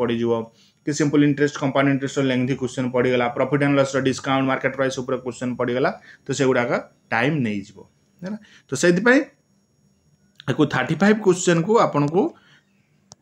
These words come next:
କରିବାକୁ ପଡ଼ିବ, ୟାକୁ ଟ୍ୱେଣ୍ଟି ଫାଇଭ୍ କୋଶ୍ଚେନ୍, ୟାକୁ ଟ୍ୱେଣ୍ଟି କୋଶ୍ଚେନ୍। ତ ଆମେ ଦେଖିଥିଲେ ଆମର ୱାନ୍ ଫିଫ୍ଟି ମିନିଟ୍ରୁ ଏଠି ଟ୍ୱେଣ୍ଟି ରୁ ଟ୍ୱେଣ୍ଟି ଫାଇଭ୍ ମିନିଟ୍ ଆମର ପଳେଇଲା କିଏ? ଆପଣଙ୍କର କମ୍ପ୍ୟୁଟର ଧର ଟ୍ୱେଣ୍ଟି ଫାଇଭ୍ ମିନିଟ୍ ପଳେଇଲା, ତ ଆମ ପାଖରେ ଆଉ ଶହେ ପଚିଶ ମିନିଟ୍ ରହିଲା। ତ ଶହେ ପଚିଶ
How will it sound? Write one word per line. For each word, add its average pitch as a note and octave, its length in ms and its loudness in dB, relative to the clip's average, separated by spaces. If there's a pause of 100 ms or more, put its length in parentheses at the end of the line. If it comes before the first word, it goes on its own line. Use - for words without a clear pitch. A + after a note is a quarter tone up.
(480)
କରିବାକୁ D#3+ 320 4
ପଡ଼ିବ, G3 200 6
ୟାକୁ G3 200 2
ଟ୍ୱେଣ୍ଟି C3+ 240 2
ଫାଇଭ୍ D3+ 240 2
କୋଶ୍ଚେନ୍, D#3+ 300 -4
ୟାକୁ D3+ 120 -4 (100)
ଟ୍ୱେଣ୍ଟି B2 320 -2
କୋଶ୍ଚେନ୍। A2 360 -6
ତ - 40 0 (120)
ଆମେ F3 180 2
ଦେଖିଥିଲେ F#3 300 2
ଆମର G#3+ 180 6 (100)
ୱାନ୍ E3+ 200 4
ଫିଫ୍ଟି F3+ 260 2
ମିନିଟ୍ରୁ F3+ 280 2 (540)
ଏଠି F#3 160 4 (100)
ଟ୍ୱେଣ୍ଟି F3 300 4
ରୁ G3 140 6
ଟ୍ୱେଣ୍ଟି F3 300 4
ଫାଇଭ୍ F3 260 4
ମିନିଟ୍ E3+ 260 2
ଆମର E3 160 2 (140)
ପଳେଇଲା D3 280 4 (100)
କିଏ? E3+ 180 2 (500)
ଆପଣଙ୍କର C3 320 2 (340)
କମ୍ପ୍ୟୁଟର C3+ 380 2 (100)
ଧର E3+ 180 2
ଟ୍ୱେଣ୍ଟି E3 260 4
ଫାଇଭ୍ D#3 200 2
ମିନିଟ୍ D#3+ 240 2
ପଳେଇଲା, G#2+ 260 2 (420)
ତ - 20 -6 (100)
ଆମ D#3 60 2 (100)
ପାଖରେ F3+ 220 2
ଆଉ F#3+ 80 6 (140)
ଶହେ D#3+ 200 4 (100)
ପଚିଶ C#3+ 300 0 (100)
ମିନିଟ୍ C#3+ 280 2
ରହିଲା। G#2+ 200 0 (460)
ତ - 40 -16 (180)
ଶହେ D#3+ 240 4 (100)
ପଚିଶ F#3 280 0